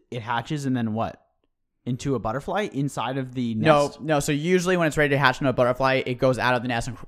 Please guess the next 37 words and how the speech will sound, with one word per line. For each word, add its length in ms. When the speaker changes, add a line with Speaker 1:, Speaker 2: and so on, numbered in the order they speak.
Speaker 2:
crawls 280
up 80
a 40
tree. 320
Speaker 1:
<laughs> 40
Okay, 240
why 220
does, 240
why 300
does 260
the 240
butterfly 680
want 400
to 80
trick 380
the 380
ants 240
into 260
taking 600
that 220
caterpillar 500
in 80
the 60
first 280
place? 340
Speaker 2:
Because 320
then 180
the 80
butterfly 400
doesn't 160
have 120
to 80
raise 300
it, 80
Adam. 320
Speaker 1:
Oh, 280
the 240